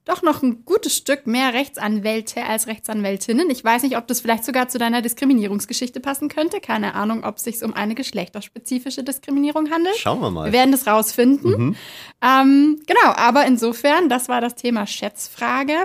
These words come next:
Speaker 1: für heute. Hast du mit Bravour bestanden. Und jetzt bin ich ganz gespannt, was auf uns zukommt.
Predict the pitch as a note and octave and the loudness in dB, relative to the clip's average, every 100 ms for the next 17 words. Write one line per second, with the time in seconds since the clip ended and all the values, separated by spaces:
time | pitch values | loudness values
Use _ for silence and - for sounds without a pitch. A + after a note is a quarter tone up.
0 | F#4 G#3+ G3 F#3+ F#3+ G#3+ D#4 A4+ - - | -4 -6 -4 -2 -2 0 0 0 -4 -20
1 | - _ C4 B3+ C4 C4 _ G#3 A3+ G#3 | -20 _ -6 0 0 0 _ 0 0 4
2 | D#4 G4 F#4 - A3 G3+ G3+ A#3 C#4+ A#4+ | 4 6 4 0 0 -2 -2 0 0 0
3 | _ _ _ _ G#3 G3+ F#3+ A#3+ - - | _ _ _ _ -6 -4 -4 -8 -10 -20
4 | _ - F#3+ F#3 - F#3+ F#3 F3 F#3 - | _ -6 -4 -4 -4 -4 -2 -6 -14 -12
5 | - F3 - F#3+ - - G3+ - A3 - | -10 -10 -10 -12 -12 -12 -10 -8 -8 -10
6 | - | -14